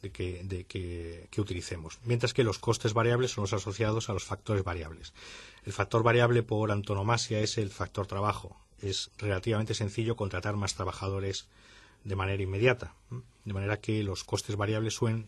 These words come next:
suelen asociarse al uso del factor trabajo, trabajo como factor variable de producción. Entonces, para resumir esta primera pregunta, esta primera cuestión,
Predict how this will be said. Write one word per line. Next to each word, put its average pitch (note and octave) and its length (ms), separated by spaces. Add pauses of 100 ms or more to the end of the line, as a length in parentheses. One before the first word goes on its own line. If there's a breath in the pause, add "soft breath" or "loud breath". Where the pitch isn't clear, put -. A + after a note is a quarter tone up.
suelen A2 400
asociarse G#2+ 680 (500 loud breath)
al G2+ 180
uso A2 260
del A2 220
factor F#2+ 400
trabajo, G2+ 520
trabajo G#2 360
como F#2+ 260
factor - 380
variable F#2+ 340
de F#2+ 60
producción. - 420 (560 loud breath)
Entonces, - 240
para G2 180
resumir A2+ 600
esta A2 320
primera G2+ 760 (200)
pregunta, A2+ 420
esta A2 160
primera A2 160
cuestión, A#2 400